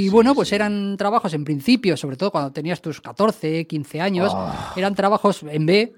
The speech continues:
Speaker 2: obviamente, ahí te pagaba, pues, eh, pues los, los euros
Speaker 1: El,
Speaker 2: justos.
Speaker 1: los capa-, eh, ¿cómo eran los pinches de cocina, los capataces, toda esta gente, no?
Speaker 2: <laughs> No, no, no, no. Si te parece, mira, para no liarlos,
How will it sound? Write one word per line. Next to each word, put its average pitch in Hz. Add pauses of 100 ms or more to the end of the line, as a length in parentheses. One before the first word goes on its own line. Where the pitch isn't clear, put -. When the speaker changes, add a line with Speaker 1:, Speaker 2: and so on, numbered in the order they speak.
Speaker 2:
obviamente, 185
ahí 170
te 165
pagaba, 170
pues, 151
eh, 127 (320)
pues 143
los, 139
los 147
euros 180 (340)
Speaker 1:
El, 156
Speaker 2:
justos. 165
Speaker 1:
los 175
capa-, 196
eh, 180
¿cómo 190
eran 226
los 170
pinches 196
de 143
cocina, 190
los 147
capataces, -
toda 175
esta 151
gente, 156
no? 170
Speaker 2:
<laughs> 214
No, 240
no, 202
no, 175
no. 277 (480)
Si 254
te 247
parece, 294
mira, 208
para 214
no 311
liarlos, 302